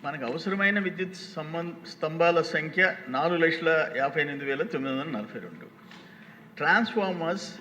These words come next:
యాభై నాలుగు వేల రెండు వందల ముప్పై ఒకటి. అందులో అధ్యక్ష, నిన్న కాక మొన్న మార్చి పద్దెనిమిదో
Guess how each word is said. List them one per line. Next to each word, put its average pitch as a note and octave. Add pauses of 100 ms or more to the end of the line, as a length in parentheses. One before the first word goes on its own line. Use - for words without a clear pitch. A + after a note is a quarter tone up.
(100)
యాభై F3+
నాలుగు E3
వేల F3+
రెండు C#3
వందల D3+ (100)
ముప్పై A#2+
ఒకటి. - (380)
అందులో G#3+
అధ్యక్ష, - (360)
నిన్న G3
కాక G3 (120)
మొన్న D#3+ (180)
మార్చి F#3+
పద్దెనిమిదో F3+